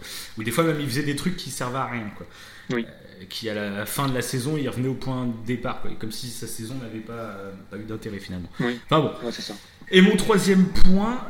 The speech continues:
Speaker 1: euh, eh ben, c'est, euh, alors, c'était pas le cas, du coup, au début de la série, mais là, c'est, je l'ai vraiment remarqué sur cette saison huit,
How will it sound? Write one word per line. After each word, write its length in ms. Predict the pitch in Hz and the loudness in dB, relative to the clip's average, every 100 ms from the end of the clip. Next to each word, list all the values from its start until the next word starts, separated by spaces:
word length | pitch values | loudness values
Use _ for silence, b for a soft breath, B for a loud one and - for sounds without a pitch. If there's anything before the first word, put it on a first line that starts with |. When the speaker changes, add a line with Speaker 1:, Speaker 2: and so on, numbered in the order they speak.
| - | -6
Speaker 1:
euh, 840 | 160 147 147 143 139 135 131 127 123 - | -2 0 0 -2 -4 -4 -6 -8 -10 -6
eh 80 | 139 | -2
ben, 120 | 160 | 0
c'est, 380 | 160 - 165 160 | 0 0 2 2
euh, 420 | 139 123 120 117 113 117 185 - - - | 2 -2 -4 -6 -8 -12 -18 -20 -18 -12
alors, 140 | 107 | -8
c'était 260 | - - 156 | -6 -4 -4
pas 100 | 170 | -4
le 60 | |
cas, 200 | 160 170 | -4 -4
du 120 | 131 120 | -4 -8
coup, 220 | - 127 | -8 -8
au 40 | |
début 300 | 107 117 120 | -4 -6 -6
de 40 | 135 | -6
la 100 | 117 | -6
série, 240 | 127 156 | -6 -6
mais 120 | 170 | -4
là, 160 | 127 160 | -2 -4
c'est, 200 | 156 120 | -4 -8
je 120 | 101 | -6
l'ai 80 | 120 | -6
vraiment 300 | 113 135 170 | -6 -8 -8
remarqué 360 | 156 160 - 165 | -8 -10 -8 -8
sur 180 | 156 117 | -8 -10
cette 200 | 127 - | -10 -8
saison 340 | 160 127 123 | -6 -6 -6
huit, 320 | 113 - - | -8 -10 -14